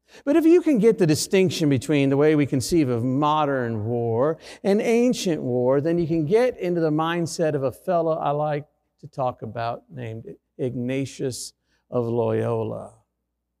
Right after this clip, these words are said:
Chances are you understand or remember part of that name. It's probably the second name, Loyola.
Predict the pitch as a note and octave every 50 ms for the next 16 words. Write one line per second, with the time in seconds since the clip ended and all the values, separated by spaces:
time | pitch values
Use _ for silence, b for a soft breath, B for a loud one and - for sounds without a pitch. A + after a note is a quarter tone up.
0 | _ _ _ _ _ _ _ _ _ _ _ _ _ _ _ _ _ _ _ _
1 | _ _ _ _ _ _ _ _ _ _ _ _ _ _ - E3+ E3+ D#3+ - D3+
2 | B2+ C3+ D#3+ D#3+ E3 D#3+ D#3 D3 C#3 C#3 D3 D#3 C#3+ C3+ A#2 - - E3+ D#3+ D#3+
3 | D#3 D#3 D#3+ D3+ C#3 B2+ A#2+ B2 C3 C3+ C3+ D3+ D#3+ D#3 D3 C#3+ C3 - - F3
4 | E3+ E3+ D#3 C#3 C#3 C#3+ D3 C#3 C3+ C#3 C#3+ C#3+ D3 B2+ - - - D#3 D3+ D3+
5 | D3+ D3 C3+ C3 B2+ - - - - - A2+ - C#3+ B2+ B2 B2 A#2+ A#2+ A#2+ A#2
6 | A2 b b b b b _ D#3+ C#3 C#3 C#3+ D3+ D#3 D#3 D3+ D3 D3 D3+ C#3+ C#3
7 | C3+ C#3 C#3 C3+ D3 - - D3 E3 D#3+ D#3+ D#3+ D3+ C#3 A#2+ A2+ A#2 G#2+ A2 F#2